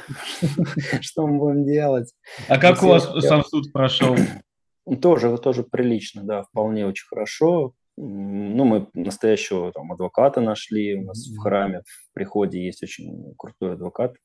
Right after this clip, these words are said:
Speaker 1: м, на пенсии. Э, вот, и она так хорошо отыграла свою роль судейскую.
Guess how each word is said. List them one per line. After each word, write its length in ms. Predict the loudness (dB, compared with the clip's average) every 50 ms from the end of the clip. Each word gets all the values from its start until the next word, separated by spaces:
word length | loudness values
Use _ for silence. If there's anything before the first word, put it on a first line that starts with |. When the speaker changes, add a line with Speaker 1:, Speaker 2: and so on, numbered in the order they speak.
| _ _ -12
Speaker 1:
м, 140 | -12 -10 -8 -8
на 120 | -8 -8
пенсии. 500 | -8 -8 -8 -8 -8 -10 -12 -16 -18 -20 _ _ _ -20 -20 -20 -20 -20 -20 _ _ _ -12
Э, 180 | -10 -10 -8 -8
вот, 260 | -10 -10 -12 -10 -8
и 40 | -8
она 220 | -6 -4 -4 -4
так 220 | -2 -4 -4 -6 -8 -20 -16 _ -4
хорошо 400 | -2 -2 -2 -2 0 0 0 0
отыграла 460 | -2 -4 -4 -2 0 0 0 0 0 -4
свою 340 | -6 -6 -6 -4 -4 -2
роль 280 | -2 -2 -2 -2 -4 -8 _ _
судейскую. 760 | -14 -10 -6 -4 -4 -4 -4 -6 -10 -14 _ -14 -12 -12 -12